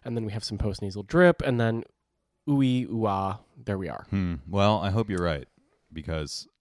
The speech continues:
Speaker 2: I'll be devastated. And I'm, I'm long overdue.
Speaker 1: <clears throat>
Speaker 2: I haven't gotten a, a sickness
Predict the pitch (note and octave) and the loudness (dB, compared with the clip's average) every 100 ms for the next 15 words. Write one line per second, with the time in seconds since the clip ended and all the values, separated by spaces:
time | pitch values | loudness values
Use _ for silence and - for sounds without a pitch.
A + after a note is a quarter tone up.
0 | - E2+ E2 D#2 D2+ C#2 - - A#1+ A1+ | -8 -6 -6 -6 -10 -12 -12 -14 -14 -14
1 | - F2 F2+ F2+ - G2 A2+ A#2 A#2+ B2 | -12 -6 -6 -6 -2 2 4 4 4 2
2 | A#2 A2+ B2 G3 E3+ A#2 F2+ G#2+ G#2+ A2 | 2 4 6 6 6 4 0 -2 0 0
3 | G2 G#2 G2+ F#2 F#2+ F#2 E2+ _ - - | 0 -2 -2 0 0 0 -6 _ -10 -8
4 | - F#2+ F2 | -4 -4 -4